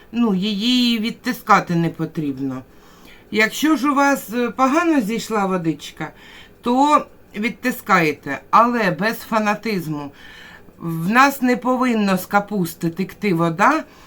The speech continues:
але в нас також не має бути це тирсою. Я ж кажу, в мене коли постоїть декілька хвилиночок, я верхню капусту навіть не вит-, не відтискаю, а вже та, що на самому дні була,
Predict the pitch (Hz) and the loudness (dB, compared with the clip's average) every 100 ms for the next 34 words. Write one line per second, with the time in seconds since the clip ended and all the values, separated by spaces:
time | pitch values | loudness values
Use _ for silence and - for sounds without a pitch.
0 | - 202 208 208 208 202 208 240 285 285 | -2 2 4 4 4 2 4 6 6 4
1 | 233 214 196 190 220 240 202 180 208 208 | -2 0 0 4 4 4 0 -4 -4 -6
2 | - 196 175 208 180 160 - 139 131 123 | -4 -6 -4 -2 -2 -2 -6 -6 -6 -8
3 | - - - - - 180 185 240 254 - | -16 -20 -20 -20 -14 -4 2 4 4 0
4 | 247 233 226 226 208 220 226 226 220 220 | 0 0 0 -2 0 0 2 0 0 0
5 | 220 220 - 320 320 226 196 190 190 180 | 0 -2 -4 0 0 0 -2 -2 -4 -4
6 | 170 175 165 156 147 147 151 - - - | -4 -2 0 0 -4 -8 -12 -14 -20 -18
7 | - 220 240 240 214 220 202 202 190 185 | 0 2 4 4 4 -2 0 0 -2 -2
8 | 165 - 170 160 - - - 196 208 190 | -4 -4 -4 -4 -4 -20 -4 2 4 4
9 | 175 190 190 190 - - 202 196 196 185 | 0 0 -2 -4 -8 -8 -2 0 0 -2
10 | - 214 - - 320 339 240 185 - - | -4 -6 -6 -2 0 2 0 -2 -8 -20
11 | - - 226 220 214 277 269 262 254 247 | -8 4 6 6 4 2 2 2 2 0
12 | 240 240 254 240 240 233 240 180 233 226 | 0 0 0 2 2 2 0 0 0 2
13 | 202 165 165 190 254 320 | 0 0 -2 -2 0 0